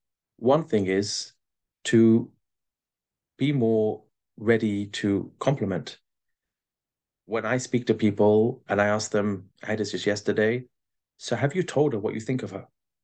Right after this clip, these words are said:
Because he was telling me all these amazing things about her. And I'm saying, "Have you ever told her?" And I had this, like, "No." I said, "From the way that you said that, no," I said,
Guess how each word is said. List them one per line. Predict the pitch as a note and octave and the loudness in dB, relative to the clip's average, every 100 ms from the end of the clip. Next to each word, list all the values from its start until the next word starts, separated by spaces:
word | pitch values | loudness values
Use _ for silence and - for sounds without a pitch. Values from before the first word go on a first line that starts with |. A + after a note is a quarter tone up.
| _ _ _ | _ _ _
Because | - B2 | -12 -8
he | D3+ | -8
was | C#3 | -4
telling | D3 D3 | -2 0
me | A2 | -2
all | A#2 | -2
these | A#2 G#2 | -2 -2
amazing | G#2 G#2+ A2 | -2 0 -2
things | A2 F#3 E3 | -4 -6 -6
about | G2 F#2 F#2+ | -6 -6 -6
her. | |
And | E2+ | -6
I'm | G#2 | -2
saying, | B2+ | -2
"Have | - B2+ | 0 0
you | E3+ | 0
ever | - | -2
told | - D3+ D3+ | -2 -2 -2
her?" | F2 - _ _ _ _ _ _ _ _ _ _ - | -6 -14 _ _ _ _ _ _ _ _ _ _ -8
And | B2 | -6
I | A2 | -6
had | A2+ | -6
this, | G#2 A2 | -4 -6
like, | G2+ - | -8 -6
"No." | F#2+ G2 G2 G2 G2+ A#2 D3+ F#3 G3+ - _ _ _ _ | 0 4 6 6 6 6 6 4 0 -8 _ _ _ _
I | - | -10
said, | A2+ A#2 A2+ _ _ _ _ | -2 -2 -2 _ _ _ _
"From | - A2+ | -4 -2
the | |
way | A#2 D3 | 2 0
that | D3+ A#2+ | -2 -2
you | B2 A#2 | -2 -2
said | - C3 B2 | -2 -2 0
that, | A2 | -4
no," | A2+ B2 A2 G#2 | -2 -2 -2 -4
I | G2+ | -10
said, | G2 A#2 | -8 -8